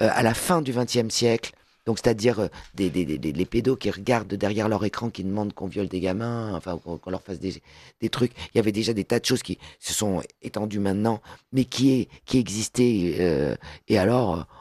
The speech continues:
on a remarquablement, euh, rien fait pour prévoir l'extension de, de, de l'usage de ces outils informatiques. Alors ça,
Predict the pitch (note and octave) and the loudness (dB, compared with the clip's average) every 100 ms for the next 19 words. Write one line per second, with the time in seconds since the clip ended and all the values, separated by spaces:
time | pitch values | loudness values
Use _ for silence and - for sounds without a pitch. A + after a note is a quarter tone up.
0 | - - G#2 A2+ F#2+ - A2+ C3+ A#2 A2 | -20 -6 -2 -2 -2 0 0 2 0 0
1 | - A2+ G2+ G2 G2 F#2+ G2 F#2+ - - | -2 -2 0 2 2 2 0 -2 -6 -20
2 | - - - _ G#2 F#2 F2+ D2+ - - | -20 -20 -20 _ 0 2 0 -2 -6 -2
3 | A#2+ B2 B2+ - C#3 - - A#2+ G#2+ A2 | 2 2 2 2 2 0 -2 2 4 4
4 | A#2+ A2 G#2 - - - A2+ C3+ - C3 | 4 0 -4 -6 -14 -4 2 2 2 -2
5 | B2 - - C3+ A2 G2 - - _ - | -2 -2 0 0 0 -2 -6 -20 _ -20
6 | _ B2+ A#2+ C#3+ B2+ E3+ D#3+ E3 C3 - | _ -6 2 2 4 4 4 4 0 0
7 | B2 B2 C#3 D3+ B2 - A#2 A#2+ A#2 G2+ | 0 0 0 2 2 2 0 2 0 -4
8 | - - - A#2+ A2 - - E3 E3 | -6 -12 -2 2 2 0 2 4 4